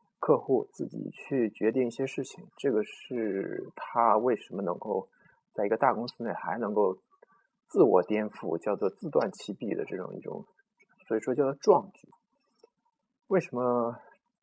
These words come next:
这是一件很难的事情呢？大概，大家可以想象一下，如果腾-，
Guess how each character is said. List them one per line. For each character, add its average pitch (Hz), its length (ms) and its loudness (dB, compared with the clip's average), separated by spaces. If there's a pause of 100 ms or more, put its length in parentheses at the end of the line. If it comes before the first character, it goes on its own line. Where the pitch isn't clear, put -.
这 147 140 -4
是 131 140 -6
一 131 40 -4
件 131 120 -4
很 101 160 -10
难 90 180 -6
的 127 80 -6
事 - 160 -10
情 104 140 -8
呢？ 98 60 -4
大 110 120 0
概， 123 200 -2
大 - 120 0
家 127 80 6
可 117 140 -4
以 120 60 -2
想 - 260 -6
象 101 160 0
一 - 20 -4
下， 98 240 -6 (160)
如 117 120 -6
果 120 100 0
腾-， - 160 -10